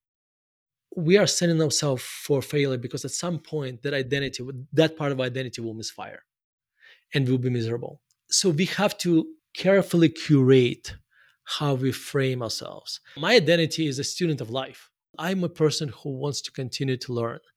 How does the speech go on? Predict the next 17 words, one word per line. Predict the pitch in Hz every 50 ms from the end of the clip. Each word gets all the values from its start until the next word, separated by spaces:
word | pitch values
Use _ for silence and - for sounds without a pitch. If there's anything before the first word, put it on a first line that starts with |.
| _ _ _ _
One | - 185 165 196 233 277 190
big | 151 190 170
advantage | 160 127 143 147 151 135 135
of | 139 120 120
this | 123 127 120 - -
is | - - 139 123 127
that | 156 151 151 147 - - - - _ -
I | - 147 160 202 208
look | 185 170 165 170 170
at | 165 - -
failure | - - - 156 147 147 135 131 117
differently. | 117 123 - - 131 117 - - 120 - 110 - _ _ _ _ _ -
Like, | 170 147 151
I'll | 165
give | 156 170 160
an | 143
example. | 123 120 120 120 120 117 117 113